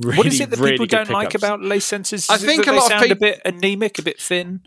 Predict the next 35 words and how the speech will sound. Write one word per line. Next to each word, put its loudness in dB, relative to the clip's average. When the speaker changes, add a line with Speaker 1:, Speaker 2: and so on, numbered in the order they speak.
Speaker 1:
I 4
guess 0
a 0
lot 6
of -2
people 2
don't 2
like 2
them -2
because 0
they 2
effectively -2
get -2
rid 0
of -4
everything -4
that 0
technically -6
makes -6
a -8
Strat -2
a -8
Strat, -2
which -2
is -2
the -2
Speaker 2:
Right. -2
Speaker 1:
noise 4
and -2
the 6
hum 2
and 0
the, 0
you -4
know, -4